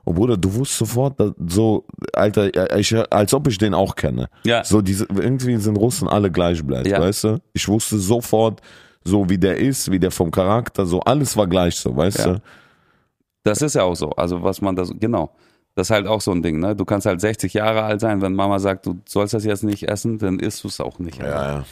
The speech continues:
Speaker 1: ja.
Speaker 2: Ja.
Speaker 1: Ja, stimmt. Bei Russen auch, die russische Männlichkeit ist sehr verbunden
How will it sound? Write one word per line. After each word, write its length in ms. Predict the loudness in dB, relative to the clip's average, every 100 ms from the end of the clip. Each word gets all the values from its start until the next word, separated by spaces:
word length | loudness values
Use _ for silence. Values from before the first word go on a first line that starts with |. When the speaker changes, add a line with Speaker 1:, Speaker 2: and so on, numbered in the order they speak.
| -12
Speaker 1:
ja. 60 | -8
Speaker 2:
Ja. 60 | -8 -12 _ _ _ -14 -2
Speaker 1:
Ja, 140 | 0
stimmt. 320 | 0 0 0 2
Bei 100 | 2
Russen 380 | 2 0 -2
auch, 220 | 0 0 0
die 100 | -2
russische 340 | 0 -2 -2
Männlichkeit 580 | 0 0 -2 -2 -2 0
ist 80 | -2
sehr 240 | 0 0
verbunden 680 | -2 -2 0 0 -2 -2